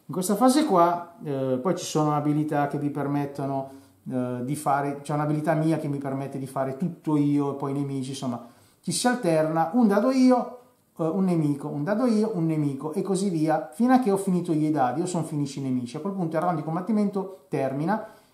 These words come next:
i nemici rimanenti rimangono lì con i punti danni fatti e io, se sono ancora vivo, vado avanti. Allora, io attivo questo,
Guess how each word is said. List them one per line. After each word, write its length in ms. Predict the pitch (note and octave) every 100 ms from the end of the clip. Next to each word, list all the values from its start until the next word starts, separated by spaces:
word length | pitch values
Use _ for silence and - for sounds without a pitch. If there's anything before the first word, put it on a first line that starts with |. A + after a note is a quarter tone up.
| -
i 100 | E3+
nemici 400 | F#3 G#3+ - F3+
rimanenti 580 | E3+ F3+ F#3+ D#3 D3 D#3+
rimangono 600 | F3+ F#3 E3+ D3+ C#3+ D3+
lì 100 | E3
con 160 | D#3
i 60 | C3
punti 320 | E3 D3 C#3+
danni 320 | D3+ C3+ F3
fatti 580 | G3+ D3+ C3+ - - F3+
e 120 | F3+
io, 280 | D#3 C#3+ D3
se 140 | - C3
sono 160 | C3+
ancora 220 | C3 E3+
vivo, 240 | C3+ C3 B2+
vado 180 | A#2 A#2
avanti. 440 | A2 G#2+ A2 B2+ - _ _ _
Allora, 200 | C#3 C3+
io 80 | B3+
attivo 320 | B3+ F3+ D3+
questo, 720 | - C3 B2+ - E3 D3+ -